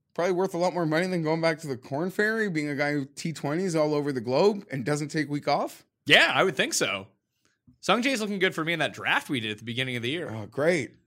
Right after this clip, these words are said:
Speaker 1: And it was another great President's Cup win.
Speaker 2: Well, that's why we need to bet Hao Tong over in Qatar this week. <laughs>
Speaker 1: I didn't
Speaker 2: Get
Speaker 1: even
Speaker 2: him,
Speaker 1: think
Speaker 2: get,
Speaker 1: about that.
Speaker 2: get him off the mat. <laughs>
Speaker 1: Yeah.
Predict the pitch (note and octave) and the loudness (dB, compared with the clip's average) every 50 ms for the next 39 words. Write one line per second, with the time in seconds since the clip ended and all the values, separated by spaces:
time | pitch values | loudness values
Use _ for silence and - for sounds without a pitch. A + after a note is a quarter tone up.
0 | _ - F3 G3+ G#3 G3+ F#3 F3+ F#3+ G3 A#3 C#4 C4+ D4 A#3+ F3+ A3 A#3+ A#3+ A#3+ | _ 0 4 6 6 6 4 4 2 6 6 4 4 4 0 2 0 0 0 0
1 | A#3 - _ _ _ _ _ _ _ _ _ _ _ _ - - D4+ E4 C#4 D#4 | -6 -10 _ _ _ _ _ _ _ _ _ _ _ _ -2 0 0 2 2 2
2 | C#4+ C4 F#3+ - - - F3+ D3 - - A#2 B2 A2+ G#2+ G#2 G#2 _ _ _ _ | 0 0 0 0 -4 -2 -2 -2 -2 -2 -6 -6 -6 -6 -8 -12 _ _ _ _
3 | _ _ _ _ _ _ _ _ _ _ - - A2+ D#3+ G#3 - G3 D3 B2 B2 | _ _ _ _ _ _ _ _ _ _ -6 -2 -2 -2 -2 -2 -4 -4 -2 -4
4 | B2 A#2+ A2+ G#2+ F#2+ - F#2 - - - B2+ C3+ D3+ D3+ - - A2+ F2 D#2+ D2+ | -4 -6 -6 -8 -8 -12 -12 -12 -12 -6 -6 -4 -4 -4 -6 -8 -10 -12 -12 -14
5 | E2 - - A2+ A2 A2+ G#2+ G2 - - F#2+ - - C3 C3 A#2 F#2 F2+ E2+ - | -16 -12 -12 -10 -10 -10 -10 -12 -12 -16 -14 -6 -4 -4 -4 -4 -6 -6 -8 -8
6 | - - - - - - - - F#4+ - - - - - - - _ _ _ _ | -8 -8 -10 -10 -8 -8 -8 -8 -10 -14 -16 -20 -20 -20 -20 -20 _ _ _ _
7 | _ _ _ _ _ _ _ _ _ - - G2 G2 E2+ F#2 B2 - D#3+ C#3 F3+ | _ _ _ _ _ _ _ _ _ -20 -16 -16 -14 -10 -4 2 2 4 4 4
8 | G3 F#3 F#3 - A#3 F3+ F3+ E3 E3+ E3 C3+ B2+ C3 - B2+ F3+ F3 - F#3 F#3+ | 2 2 2 0 2 2 2 2 2 0 0 0 -2 0 4 4 4 4 4 0
9 | F#3+ F3 E3+ D#3+ D3+ - C3+ A#2 A2 F#2 F#2 F#2 - _ - - - - _ _ | 2 4 2 2 2 0 -4 -4 -2 -2 -2 -2 -4 _ -14 -20 -20 -20 _ _
10 | _ - A#3 - - C#3 G#3 C4+ A3 | _ -14 -12 -8 -4 -4 -4 -4 -4